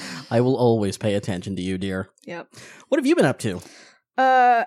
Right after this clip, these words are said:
Speaker 2: I read Queen's Shadow, finally. Um, I really liked it. I liked it more than I thought I would. Um,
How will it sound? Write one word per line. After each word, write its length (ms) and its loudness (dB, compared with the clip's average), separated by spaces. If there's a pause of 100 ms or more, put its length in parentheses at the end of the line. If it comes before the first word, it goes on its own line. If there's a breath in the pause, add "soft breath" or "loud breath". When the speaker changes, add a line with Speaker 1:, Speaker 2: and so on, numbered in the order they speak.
Speaker 2:
I 200 0
read 400 0
Queen's 320 -4
Shadow, 500 -8
finally. 920 -2 (220)
Um, 460 -4 (100)
I 720 -2
really 260 -4
liked 280 -2
it. 140 -2
I 100 0
liked 260 -4
it 80 -4
more 180 -4
than 120 -4
I 80 -6
thought 200 -2
I 140 0
would. 400 -6
Um, 440 -4